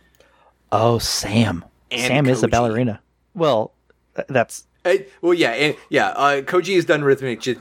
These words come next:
Speaker 2: gymnastic at this point, and, uh, Sam is a ballerina. So yes,
Speaker 1: Yeah,
Speaker 2: uh,
Speaker 1: Sam is a
Speaker 2: Sam,
Speaker 1: trained
Speaker 2: Sam
Speaker 1: ballerina.
Speaker 2: is, yeah, Sam is the better, the better choice in this instance. Yes, please make Sam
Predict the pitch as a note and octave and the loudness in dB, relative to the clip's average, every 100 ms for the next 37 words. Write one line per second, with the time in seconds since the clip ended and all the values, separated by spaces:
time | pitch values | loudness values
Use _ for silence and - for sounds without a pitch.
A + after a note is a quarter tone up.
0 | - B2 A2+ G#2 - G#2+ - G2+ - G#2+ | -4 -4 -2 -2 -2 -8 -10 -12 -8 -10
1 | F#2 - B2 A2+ G2 G#2+ G2+ G2+ - B2+ | -10 -8 -6 -6 -4 -2 -2 -2 0 0
2 | A#2 A2+ G#2+ G2+ F#2+ F#2 G2+ D#2+ - - | 0 -4 -4 -2 -2 -2 -6 -8 -8 -6
3 | G#2 B2 A2 A#2+ - C3 B2 E3+ D#3 D3+ | -2 -2 -2 -4 -4 -2 0 2 2 2
4 | C#3+ C#3 B2 C3+ C3+ B2 A#2+ C3 B3+ F#3 | 2 2 0 0 0 0 2 2 2 0
5 | D3 - D3+ C#3 G#2+ F2+ F3 G#3 A#3 D#3 | -2 -8 -4 0 0 0 -2 0 -2 -2
6 | C#3+ C3+ A#2+ A2+ G2+ C3 B2+ A#2 G2+ A2+ | 0 0 0 -2 -2 0 0 0 -4 -6
7 | F#2+ G2+ F2 - F2 E2+ G#2 F#2+ - C3+ | -6 -8 -12 -12 -14 -12 -12 -10 -8 -4
8 | G2+ - - C#3 C3 C#3 B2+ - C3+ G#2+ | -4 -6 -4 -4 -2 0 0 2 0 0
9 | G#2 | -4